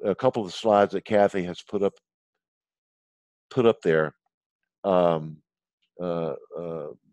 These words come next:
just brings that home to me. It's a new phrase I'm, I'm, I'm, I'm testing out in my own thinking, but in reality it would be, because there's, what is the extent or what is the limitations of the oversoul? Somebody might say it's the humans who are the limitations of the oversoul.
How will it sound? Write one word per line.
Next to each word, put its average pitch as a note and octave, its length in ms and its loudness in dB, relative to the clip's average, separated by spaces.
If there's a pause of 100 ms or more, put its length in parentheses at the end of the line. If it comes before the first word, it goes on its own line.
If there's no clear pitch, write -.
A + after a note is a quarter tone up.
(160)
just G#2+ 180 -12
brings A#2+ 280 2
that F#2+ 200 4
home G#2 360 -2
to F2 120 -10
me. D2 220 -10
It's E2+ 180 -12
a G2 100 -14
new A#2 200 -4
phrase G#2 360 0
I'm, F2+ 280 0
I'm, F2+ 200 -10
I'm, F#2 240 -8
I'm F#2 160 -8
testing A2 360 0
out F#2 180 2
in F2 100 -4
my F2 140 0
own F#2 220 -2
thinking, F#2 420 -10 (640)
but A#2 120 4
in A#2 60 -6
reality A2+ 540 4
it A2+ 100 -2
would C3+ 240 0
be, D2 200 -8
because F#2 420 -8
there's, G2+ 260 -4
what G#2 160 -4
is G#2+ 180 -10
the G2 240 -4 (200)
extent - 560 0
or F#2 120 -6
what G2 140 0
is F#2+ 140 -6
the F#2 140 -4
limitations G#2 760 0
of D#2 140 -8
the D2 160 -6
oversoul? C#2+ 580 -12 (1080)
Somebody E2+ 340 0
might D#2 220 -2
say E2 200 2
it's D#2 160 0
the D#2+ 80 -8
humans E2+ 380 -4
who D#2 120 -10
are D2 100 -6
the D2 240 -6
limitations E2 680 -4
of - 60 -20
the D2 120 -10
oversoul. - 500 -12